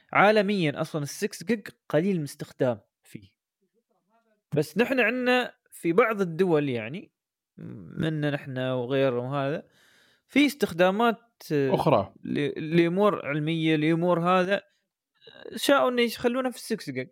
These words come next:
Speaker 1: فيوم خلوها في السكس جيج، الحين لازم يحركونه، بس يباله وقت شوية. عندك، آه، في الدول السعودية، عندك في دولة، دول أوروبية، عندهم بعد هالناحية، عندهم هذا.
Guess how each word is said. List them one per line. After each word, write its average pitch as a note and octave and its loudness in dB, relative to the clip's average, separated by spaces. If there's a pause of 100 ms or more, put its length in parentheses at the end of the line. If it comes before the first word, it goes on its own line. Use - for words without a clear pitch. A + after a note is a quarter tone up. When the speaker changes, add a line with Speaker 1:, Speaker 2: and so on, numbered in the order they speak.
(120)
Speaker 1:
فيوم C4+ -6
خلوها C4 4
في E3+ -8
السكس D3 -6
جيج، G3 0
الحين A3+ -2
لازم G#3+ 2
يحركونه، A#3 0
بس G#3 0
يباله A3 4
وقت C4+ 0 (200)
شوية. D3+ -2 (1080)
عندك، C#3+ -2 (200)
آه، A#2+ 0
في - -14
الدول B2+ 0
السعودية، C#3 -2
عندك B2+ -8
في A#2 -6 (540)
دولة، D#3 4
دول C#3 4
أوروبية، D#3+ 2
عندهم D3+ -4
بعد C3+ 0
هالناحية، C#3 -6
عندهم B2 -6
هذا. D3+ 2